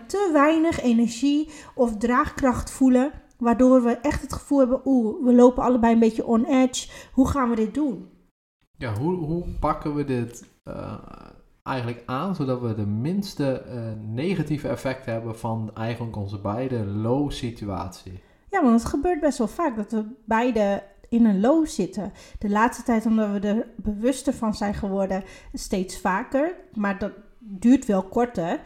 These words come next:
Speaker 1: en we ervaren het minder heftig, omdat je het weet, denk ik. En er anders mee omgaat.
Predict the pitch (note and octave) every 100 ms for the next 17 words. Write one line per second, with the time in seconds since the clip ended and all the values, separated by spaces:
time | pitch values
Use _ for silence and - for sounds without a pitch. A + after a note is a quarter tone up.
0 | - - - G#3 G3+ - A3 - G#3 G#3
1 | G3+ G3 F#3+ - - G#3+ G3+ F#3 A3+ B3
2 | - G#3 A3 A3+ A3+ A3 A3+ G3+ - -
3 | A3 G#3+ A#3+ - _ - B3+ C#4 G#3+ -
4 | D#3+ E3+ C#3+ - - - _ _ - G#3
5 | A#3 A#3+ A#3 A3 C#4 C4+ - - - -